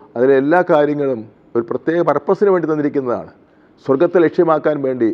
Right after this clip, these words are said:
ദൈവത്തെ സ്വന്തമാക്കാൻ വേണ്ടി ദൈവത്തിലേക്ക് എത്താൻ വേണ്ടി തന്നിരിക്കുന്ന മാധ്യമങ്ങൾ മാത്രമാണ് ഈ ലോകവും അല്ലെ എല്ലാ നന്മകളും.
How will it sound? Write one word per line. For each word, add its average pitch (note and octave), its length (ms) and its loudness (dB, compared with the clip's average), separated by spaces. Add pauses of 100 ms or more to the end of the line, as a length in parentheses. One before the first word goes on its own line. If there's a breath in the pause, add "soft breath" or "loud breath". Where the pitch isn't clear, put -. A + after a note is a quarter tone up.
(180)
ദൈവത്തെ D3+ 280 2
സ്വന്തമാക്കാൻ D#3 500 2 (120)
വേണ്ടി C3 240 -2 (380 soft breath)
ദൈവത്തിലേക്ക് D#3+ 460 2
എത്താൻ D#3+ 340 0
വേണ്ടി D3 300 -2
തന്നിരിക്കുന്ന C#3 760 -4
മാധ്യമങ്ങൾ D#3+ 580 0
മാത്രമാണ് D#3 560 -4
ഈ B2+ 40 -2
ലോകവും C3+ 480 0
അല്ലെ B2+ 160 0
എല്ലാ C#3 240 -4
നന്മകളും. B2 640 -2